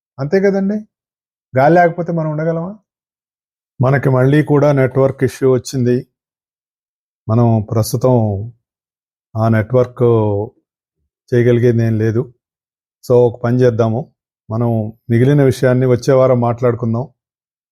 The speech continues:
So అప్పటి వరకు చెప్పినటువంటి విషయాన్ని అందరూ చక్కగా అవగాహన చేసుకోవటానికి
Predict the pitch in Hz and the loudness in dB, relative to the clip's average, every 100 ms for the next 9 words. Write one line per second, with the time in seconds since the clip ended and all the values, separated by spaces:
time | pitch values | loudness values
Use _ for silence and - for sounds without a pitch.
0 | _ _ _ _ _ - 107 110 104 101 | _ _ _ _ _ -2 0 2 0 -2
1 | 98 _ _ _ _ _ _ - 104 117 | -6 _ _ _ _ _ _ -10 -2 0
2 | 113 107 135 117 101 - _ _ _ _ | 2 2 2 2 -2 -12 _ _ _ _
3 | _ _ 113 - 135 127 131 123 120 120 | _ _ -6 -2 0 2 2 2 0 0
4 | 123 120 113 120 123 104 - - 104 120 | 0 0 0 2 0 -2 -8 -8 -8 -2
5 | 123 113 123 131 127 123 120 - 120 120 | 2 4 4 2 2 0 -2 -2 -2 0
6 | 117 113 107 | -2 -4 -6